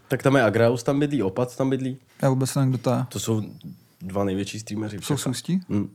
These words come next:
Speaker 2: Hezky.
Speaker 1: Tam bydlej v Ústí.
Speaker 2: Jo.
Speaker 1: Opat je z Ústí asi a Agraus tam bydlí.
Speaker 2: To je asi nikde nepotkám, co, když to jsou streameři a to.
Speaker 1: Já si myslím, že jo.
Speaker 2: Chodí ven?
Speaker 1: No, podle mě jo.
Speaker 2: Ok.
Speaker 1: Tak oni streamujou večer. No a
Speaker 2: Vůbec
Speaker 1: co,
Speaker 2: ne.
Speaker 1: a co, co teda ta ústecká?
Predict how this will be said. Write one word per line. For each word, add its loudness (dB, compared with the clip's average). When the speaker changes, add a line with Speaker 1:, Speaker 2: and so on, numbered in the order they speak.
Speaker 2:
Hezky. -6
Speaker 1:
Tam 0
bydlej 4
v -14
Ústí. -12
Speaker 2:
Jo. 0
Speaker 1:
Opat -2
je 0
z -10
Ústí -10
asi -10
a -10
Agraus -6
tam -6
bydlí. -8
Speaker 2:
To 0
je 2
asi -2
nikde 2
nepotkám, -2
co, -6
když -8
to -10
jsou -8
streameři -4
a -6
to. -12
Speaker 1:
Já 0
si 0
myslím, 2
že 4
jo. 2
Speaker 2:
Chodí 2
ven? 2
Speaker 1:
No, 0
podle 2
mě 4
jo. 2
Speaker 2:
Ok. -8
Speaker 1:
Tak 4
oni 6
streamujou 4
večer. -4
No 2
a 4
Speaker 2:
Vůbec 4
Speaker 1:
co, 8
Speaker 2:
ne. 4
Speaker 1:
a 6
co, 2
co 0
teda 6
ta 6
ústecká? 2